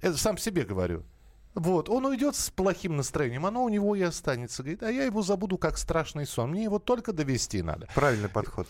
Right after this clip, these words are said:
Speaker 1: Итак, можно ли заработать все-таки, э, в такси? Вот, э, история барнаульского таксиста, который и заработать не может, и уехать домой не может.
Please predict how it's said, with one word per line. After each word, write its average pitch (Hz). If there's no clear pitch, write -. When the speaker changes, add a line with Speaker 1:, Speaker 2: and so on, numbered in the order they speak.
Speaker 1:
Итак, 180
можно 202
ли 196
заработать 175
все-таки, 110
э, -
в 101
такси? 185
Вот, 151
э, 139
история 135
барнаульского 127
таксиста, 160
который 131
и 117
заработать 185
не 180
может, 156
и 120
уехать 151
домой 160
не 147
может. 135